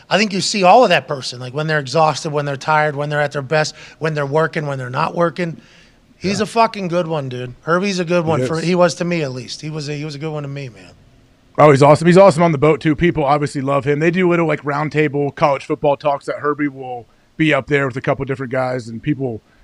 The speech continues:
Speaker 2: people eat that stuff up.
Speaker 1: He's, he'll say, like, a little thing in the production meeting. He'll, like, look over at me. He'll be like, "Look for, like, for one of these games, like, look for a right tackle to dominate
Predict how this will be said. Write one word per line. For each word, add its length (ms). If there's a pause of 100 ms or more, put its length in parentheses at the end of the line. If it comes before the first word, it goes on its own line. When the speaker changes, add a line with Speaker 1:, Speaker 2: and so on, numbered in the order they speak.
Speaker 2:
people 280
eat 160
that 160
stuff 260
up. 140 (120)
Speaker 1:
He's, 340
he'll 240
say, 180
like, 140
a 40
little 280
thing 420 (880)
in 140
the 60
production 460
meeting. 400 (600)
He'll, 140
like, 140
look 160
over 120
at 60
me. 100
He'll 160
be 40
like, 220
"Look 280
for, 680 (720)
like, 160
for 160
one 180
of 80
these 200
games, 600 (480)
like, 160
look 160
for 380
a 40
right 320
tackle 680 (760)
to 540 (300)
dominate 800